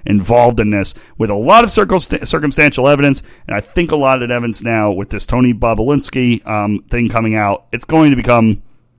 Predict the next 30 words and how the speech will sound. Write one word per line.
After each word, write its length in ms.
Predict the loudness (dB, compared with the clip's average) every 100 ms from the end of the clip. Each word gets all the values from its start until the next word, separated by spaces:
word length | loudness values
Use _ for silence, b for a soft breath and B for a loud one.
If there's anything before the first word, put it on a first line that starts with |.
| _ -20 -14
really, 300 | 0 2 2
really 240 | 0 -2 -2
bad, 380 | -2 -4 -8 -8
I 140 | -6 -4
think, 340 | -4 -6 -8
in, 220 | -8 -6 -6 -6
uh, 160 | -8 -8 -8 -4
in 120 | -2
the 80 | 0
next 340 | -2 -6 -16 -20 _ -8
couple 260 | -6 -4 -4
days. 480 | -4 -4 -8 -12 b b b b
Um, 240 | 0 0 2
if 160 | 2
the 80 | 4
media 300 | 4 4 4
will 100 | 4
cover 300 | 4 2 0
it. 80 | -8 -14 -4
And 140 | -4
it 80 | 2
really 200 | 4 4
comes 240 | 2 0 2
down 180 | 2
to, 100 | 2
will 280 | 2 2 2
the 60 | 2
media 480 | 0 0 0 0 -2 b b b -4
cover 340 | 0 2
it? 60 | 0